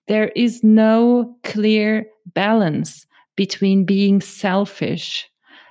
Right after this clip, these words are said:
and wanting to have a good life, wanting to have time for yourself, wanting to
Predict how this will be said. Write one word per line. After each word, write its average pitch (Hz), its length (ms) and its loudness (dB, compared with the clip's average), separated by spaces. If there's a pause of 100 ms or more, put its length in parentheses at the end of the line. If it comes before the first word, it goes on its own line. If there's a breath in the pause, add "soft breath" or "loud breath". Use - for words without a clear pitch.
(200 soft breath)
and 190 440 0
wanting 214 420 4
to 220 140 -2
have 202 380 -2
a 180 80 -2
good 185 240 -4
life, 175 480 -4 (340 loud breath)
wanting 202 340 2
to - 180 -4
have 190 380 -2
time 240 380 4
for 202 200 0
yourself, 151 680 -8 (420 loud breath)
wanting 208 380 2
to 196 500 0